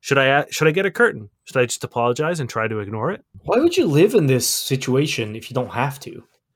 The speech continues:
Speaker 2: You know what I mean?
Speaker 1: Well,
Speaker 2: Like,
Speaker 1: I,
Speaker 2: if,
Speaker 1: I
Speaker 2: is it,
Speaker 1: think
Speaker 2: like,
Speaker 1: they
Speaker 2: university?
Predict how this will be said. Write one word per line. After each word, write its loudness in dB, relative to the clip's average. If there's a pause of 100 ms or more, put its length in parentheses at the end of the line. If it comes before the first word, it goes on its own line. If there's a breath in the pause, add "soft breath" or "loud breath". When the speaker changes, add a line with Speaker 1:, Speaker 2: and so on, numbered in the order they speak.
Speaker 2:
You 0
know 4
what 6
I 6
mean? 6
Speaker 1:
Well, 4
Speaker 2:
Like, 2 (100)
Speaker 1:
I, 4
Speaker 2:
if, 2
Speaker 1:
I 4
Speaker 2:
is 6
it, 8
Speaker 1:
think 6
Speaker 2:
like, 6
Speaker 1:
they 0
Speaker 2:
university? 2